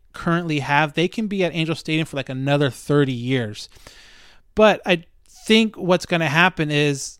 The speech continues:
Artie Moreno and his people are definitely gonna take the city to court to get that original deal. And I don't know if they're, I mean, I'm not a lawyer, but I, I'm pretty sure they're gonna say that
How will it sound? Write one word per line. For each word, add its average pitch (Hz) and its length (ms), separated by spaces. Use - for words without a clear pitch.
Artie 165 220
Moreno 175 440
and 151 100
his 156 200
people 156 280
are 139 120
definitely 160 400
gonna 160 180
take - 300
the 143 80
city 156 300
to 147 80
court 175 500
to 135 920
get 175 540
that 165 240
original 147 640
deal. 160 600
And 135 640
I 151 80
don't 151 100
know 143 80
if 135 100
they're, 147 220
I 165 80
mean, 143 200
I'm 151 140
not 147 140
a 135 40
lawyer, 139 520
but 139 100
I, 139 160
I'm 143 140
pretty 160 200
sure 151 180
they're 139 100
gonna 131 140
say 139 220
that 127 380